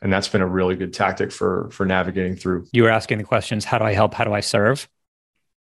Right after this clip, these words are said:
Speaker 2: And I think that became so much of what we did at that time as well, when things were in a bad situation, but what can you do? And we had run the, the Fit Life Challenge, uh, sporadically,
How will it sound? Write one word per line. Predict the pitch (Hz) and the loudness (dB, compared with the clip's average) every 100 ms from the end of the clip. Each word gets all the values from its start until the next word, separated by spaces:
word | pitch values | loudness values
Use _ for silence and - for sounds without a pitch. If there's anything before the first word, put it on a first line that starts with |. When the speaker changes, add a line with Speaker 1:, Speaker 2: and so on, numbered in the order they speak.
| - | 0
Speaker 2:
And | 139 | 4
I | 120 | 6
think | 120 | 4
that | 117 120 | 4 2
became | 123 117 120 110 110 - - - | -2 0 0 0 0 -6 -20 -8
so | - | 0
much | 123 120 - | 2 4 2
of | 113 | 2
what | 113 110 - - - | 4 4 0 -14 -12
we | 147 117 131 | -2 4 6
did | 117 110 | 6 4
at | 104 | 2
that | 107 107 - | 0 -2 -2
time | - 107 107 | 0 2 2
as | 98 | 0
well, | 101 107 101 | 2 2 2
when | 104 104 101 - - - | -2 -2 -4 -10 -14 0
things | 120 110 104 | 2 2 2
were | 185 | 4
in | 120 | 4
a | |
bad | 104 104 | 2 -2
situation, | - - 113 98 104 | -4 -4 -2 -2 0
but | 101 104 | 0 2
what | 123 - | 0 0
can | 113 | -2
you | 101 | -2
do? | 95 127 98 - | 2 2 2 -2
And | 123 113 104 | 0 0 4
we | 120 | 4
had | 117 110 | 4 0
run | 123 117 113 110 | 2 4 4 2
the, | 110 107 - - - | 2 0 -8 -20 -8
the | - | -2
Fit | 139 | 2
Life | 120 113 | 4 2
Challenge, | - 117 113 110 101 - - | 2 0 2 0 -2 -4 -8
uh, | 143 | -8
sporadically, | - - 110 101 123 - 175 185 | -6 0 2 4 2 2 2 2